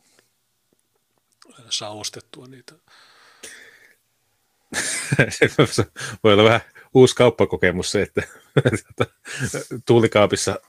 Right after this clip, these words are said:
Speaker 2: lähtee takki ja <laughs> sitten loput lähtee kassalla.
Speaker 1: Niin kassalla se tyyppi, se, kun ne vanhukset ostaa sen lottokupongin, niin ne laittaa sen omalle tilille. <laughs> Ei, mutta to-,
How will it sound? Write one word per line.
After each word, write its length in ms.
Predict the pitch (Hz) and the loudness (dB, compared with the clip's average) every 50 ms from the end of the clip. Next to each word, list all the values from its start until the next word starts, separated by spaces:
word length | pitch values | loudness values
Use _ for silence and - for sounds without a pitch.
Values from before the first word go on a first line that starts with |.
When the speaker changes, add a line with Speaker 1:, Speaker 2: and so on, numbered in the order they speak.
| 123 | -4
Speaker 2:
lähtee 320 | 127 117 - - - 113 107 | -2 -2 -2 2 2 2 2
takki 360 | - 113 110 - _ - 113 | 2 0 0 -2 _ -8 -4
ja 120 | 101 101 101 - - 143 | -4 -4 -4 -4 -6 -2
<laughs> 120 | - 151 156 | 0 0 2
sitten 360 | 147 170 - - - 135 110 | 2 0 0 0 0 0 0
loput 260 | 123 110 120 113 - | 0 -2 -2 -2 -2
lähtee 300 | 107 95 - _ - 92 | -2 -4 -4 _ -6 -4
kassalla. 500 | - - 95 95 - - - 113 104 113 - _ - - - - - _ - - - - - - - - - _ _ _ _ - - - - - 139 113 110 | -2 -2 -2 -2 -2 -6 -8 -4 -4 -4 -4 _ -10 -10 -10 -10 -10 _ -10 -8 -6 -6 -8 -8 -12 -14 -18 _ _ _ _ -8 -6 -2 -2 -2 -2 -4 -6
Speaker 1:
Niin 120 | 117 - | -6 -4
kassalla 420 | - 127 127 - - 147 120 113 | -2 0 0 0 0 -2 -2 -2
se 120 | 101 - 117 | -4 -6 -6
tyyppi, 520 | - 135 123 120 120 _ 139 117 117 - _ _ _ _ _ _ _ _ _ _ _ _ _ _ _ - 110 | -4 -4 -4 -4 -4 _ -10 -12 -12 -16 _ _ _ _ _ _ _ _ _ _ _ _ _ _ _ -12 -10
se, 380 | - - 120 104 98 98 98 - _ _ _ _ | -8 -8 -8 -10 -12 -16 -20 -20 _ _ _ _
kun 120 | _ - 117 | _ -18 -12
ne 80 | 101 | -6
vanhukset 400 | 107 127 123 117 117 - - - | -6 -4 -4 -4 -8 -10 -10 -8
ostaa 340 | 131 123 120 - - 123 107 | -6 -6 -6 -6 -6 -8 -8
sen 160 | 98 95 101 | -8 -10 -12
lottokupongin, 720 | 101 104 101 - 120 - - 101 - - 98 95 95 92 | -14 -14 -14 -16 -18 -18 -18 -20 -18 -18 -18 -18 -20 -20
niin 100 | 92 92 | -20 -20
ne 100 | 95 101 113 | -20 -20 -20
laittaa 480 | 127 151 - - 101 101 _ - 107 101 | _ -20 -18 -18 -18 -18 _ -16 -14 -14
sen 120 | 110 107 | -14 -14
omalle 340 | 104 101 104 104 101 98 92 _ | -16 -16 -18 -18 -18 -20 -20 _
tilille. 420 | - 113 95 95 98 101 107 _ _ _ _ _ _ - - - _ _ _ - | -20 -20 -20 -20 -20 _ _ _ _ _ _ _ _ -20 -20 -20 _ _ _ -4
<laughs> 1200 | 202 - - 226 - - - 165 - _ _ _ _ _ _ _ _ _ _ _ _ _ _ - | -4 -4 -2 -6 -6 -6 -8 -10 -10 _ _ _ _ _ _ _ _ _ _ _ _ _ _ -20
Ei, 40 | 175 | -14
mutta 200 | 156 - 185 143 | -10 -10 -10 -10
to-, 220 | - - 151 | -12 -18 -20